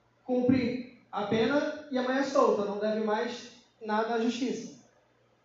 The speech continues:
Mas existe uma coisa chamada pecado,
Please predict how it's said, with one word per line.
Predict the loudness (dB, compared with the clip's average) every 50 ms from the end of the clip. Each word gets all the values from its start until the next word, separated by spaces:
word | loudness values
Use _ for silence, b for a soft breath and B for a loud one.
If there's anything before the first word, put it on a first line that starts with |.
| _ _ _ _ _ _ _ _ _ _ _ _ _ _ _ _ _ _ _ _ _ _ _ _ _ _ _ _ _ _ _ _ _ _ _ _ _ _
Mas | 0 2 2 2
existe | 2 0 0 0 2
uma | 2 2 2 2
coisa | 4 6 6 6 6
chamada | 4 0 0 0 0 0 0 0
pecado, | 0 0 0 2 2 2 2 2 -2 -6 -12 -14